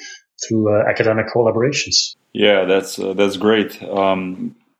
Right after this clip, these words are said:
Speaker 2: can you maybe tell the people who, who are listening, who, who would like to get involved in one of your projects and who are interested,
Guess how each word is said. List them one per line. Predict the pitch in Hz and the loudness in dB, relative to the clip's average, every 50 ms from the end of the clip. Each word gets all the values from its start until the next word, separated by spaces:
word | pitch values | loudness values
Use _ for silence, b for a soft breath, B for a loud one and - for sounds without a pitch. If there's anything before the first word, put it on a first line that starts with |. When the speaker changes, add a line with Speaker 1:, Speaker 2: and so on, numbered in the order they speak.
| - - | -10 -6
Speaker 2:
can | - 113 117 | -2 0 0
you | 135 151 | 0 2
maybe | 165 170 175 170 156 147 - | 2 0 0 0 -2 -4 -2
tell | - - 131 135 135 | 0 2 4 4 4
the | 123 123 | 2 0
people | 123 - 127 120 123 123 120 120 - | 0 0 -2 -2 0 -2 -4 -2 0
who, | 120 120 117 113 110 107 | 2 2 2 0 -2 -4
who | - 107 | -2 0
are | 107 107 | 2 2
listening, | 117 120 120 - 113 107 101 98 | 2 0 0 0 -2 -2 -2 -4
who, | - - - 110 110 107 107 104 101 101 - - | -6 -10 -10 -6 -6 -6 -6 -6 -8 -10 -8 -4
who | 104 | -2
would | 104 95 104 | -2 -2 0
like | 120 131 135 131 | -2 -2 -2 -4
to | - 107 | -6 -4
get | 104 120 110 | -2 0 0
involved | 104 101 90 101 107 107 107 98 95 92 - - - | 0 0 4 4 6 6 6 4 4 0 -2 -10 -14
in | 98 98 | -10 -4
one | 98 101 101 | -2 -2 0
of | 98 92 | 0 0
your | 95 95 90 | -2 -4 -4
projects | - - 101 98 95 - 98 87 82 - | 0 0 2 2 2 0 -4 -6 -6 -8
and | - 92 90 | -12 -12 -8
who | 104 | -8
are | 101 95 | -8 -6
interested, | 101 104 101 - 98 92 - - 92 90 87 | -6 -6 -6 -6 -8 -10 -8 -10 -10 -10 -10